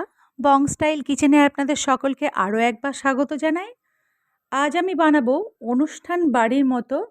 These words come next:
মোরগের মাংসর রেসিপি। মোরগের মাংস এই শীতকালে যদি এইভাবে বানিয়ে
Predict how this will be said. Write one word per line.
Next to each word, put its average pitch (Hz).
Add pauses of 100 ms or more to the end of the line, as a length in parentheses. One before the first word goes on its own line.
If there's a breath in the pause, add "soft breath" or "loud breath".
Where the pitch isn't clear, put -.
(600)
মোরগের 254
মাংসর 285
রেসিপি। 349 (720)
মোরগের 294 (120)
মাংস 262 (460)
এই 262
শীতকালে 269 (400)
যদি 262 (240)
এইভাবে 294
বানিয়ে 247